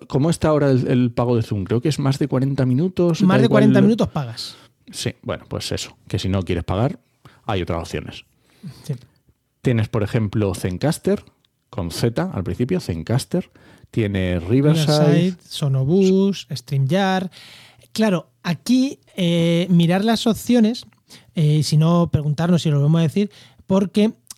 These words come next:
Speaker 2: la versión gratuita hay veces que no te da el sonido a tope de calidad. Te da un sonido un poquito, que se escucha bien también. O sea, no es un sonido malo. Hay veces que, pero casi todas, incluso en la versión gratuita, te dan la multipista. O sea, mirar eso, que si estáis usando la versión gratuita, por lo menos que os dé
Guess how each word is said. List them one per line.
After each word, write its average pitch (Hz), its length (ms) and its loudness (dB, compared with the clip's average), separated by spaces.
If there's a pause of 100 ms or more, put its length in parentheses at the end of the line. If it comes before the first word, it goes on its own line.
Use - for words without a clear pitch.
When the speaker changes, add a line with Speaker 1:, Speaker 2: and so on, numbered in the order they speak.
(160)
Speaker 2:
la 165 200 0
versión 190 480 2
gratuita 202 640 2
hay 180 120 2
veces 180 260 2
que 175 120 0
no 165 100 4
te 160 100 0
da 160 80 2
el 156 60 0
sonido 151 560 0
a 151 120 -4
tope 151 200 -2
de 143 100 0
calidad. 156 400 -2 (560)
Te 165 100 -6
da 156 100 2
un 160 160 2
sonido 156 260 2
un 147 100 2
poquito, 147 320 -2 (340)
que 185 120 0
se - 100 -2
escucha 190 280 0
bien 170 180 2
también. 170 380 2 (460)
O - 40 -18
sea, 147 80 -2
no 147 120 2
es 147 80 -2
un 170 100 4
sonido 147 280 0
malo. 180 300 0 (360)
Hay 180 140 0
veces 175 340 0
que, 175 280 -4 (200)
pero 170 140 0
casi 175 260 0
todas, 226 320 2
incluso 175 260 2
en - 20 2
la 170 60 4
versión 160 220 2
gratuita, 202 340 2
te 180 80 -2
dan 175 140 2
la 170 80 2
multipista. 175 760 0
O 151 40 -4
sea, 170 140 -4
mirar 175 380 0
eso, 143 300 -2
que 135 180 -6 (100)
si 151 120 -6
estáis 160 180 -2
usando 170 200 2
la 170 40 2
versión 160 200 0
gratuita, 165 340 0
por 151 100 -4
lo 143 60 0
menos 151 200 2
que - 120 -4
os 147 80 0
dé 175 180 -2